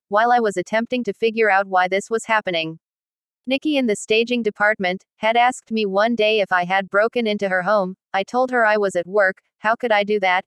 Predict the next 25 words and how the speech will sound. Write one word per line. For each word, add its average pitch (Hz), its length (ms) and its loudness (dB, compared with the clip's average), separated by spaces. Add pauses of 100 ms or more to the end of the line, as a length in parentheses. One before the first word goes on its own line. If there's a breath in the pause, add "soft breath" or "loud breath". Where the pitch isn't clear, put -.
(120)
She - 200 -8
may 247 200 0
have 202 200 -2
thought 208 240 2
I 185 120 2
was 175 180 -2
into 226 240 -4
the 208 100 -2
doppelganger 196 600 0
schemes, 208 580 -6
or 208 140 0
clone 220 300 -2
scams. 165 560 -4 (720)
Someone 269 380 2
that 240 160 2
looked 220 260 -2
like 214 280 0
me, 196 240 -2 (120)
he 254 160 -6
did 254 240 -2
go 220 200 2
to 208 120 -2
Rutherford 220 520 0
County 202 320 -2
Jail, 196 360 0